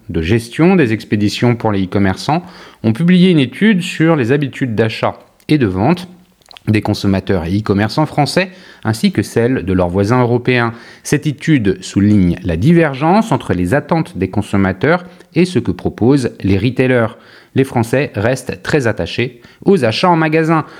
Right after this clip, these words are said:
Sur les douze derniers mois, près d'un Français sur trois affirme avoir acheté ses produits non alimentaires uniquement en magasin. Ce chiffre positionne la France bien loin devant ses homologues européens, où la part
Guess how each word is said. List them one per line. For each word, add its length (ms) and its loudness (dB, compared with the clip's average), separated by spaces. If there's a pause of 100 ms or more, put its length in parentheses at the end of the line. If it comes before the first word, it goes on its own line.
(200)
Sur 380 2
les 120 2
douze 460 4
derniers 320 0
mois, 420 4
près 260 -4
d'un 180 0
Français 320 -4
sur 220 -4
trois 300 0
affirme 360 -4
avoir 280 -2
acheté 320 -2
ses 160 -6
produits 400 0
non 260 4
alimentaires 840 0 (160)
uniquement 460 4
en 40 0
magasin. 640 0 (400)
Ce 120 -2
chiffre 540 0 (240)
positionne 580 0
la 140 2
France 420 0
bien 280 2
loin 460 2
devant 440 0
ses 220 -2
homologues 380 2
européens, 600 0 (240)
où 80 -2
la 120 0
part 460 -2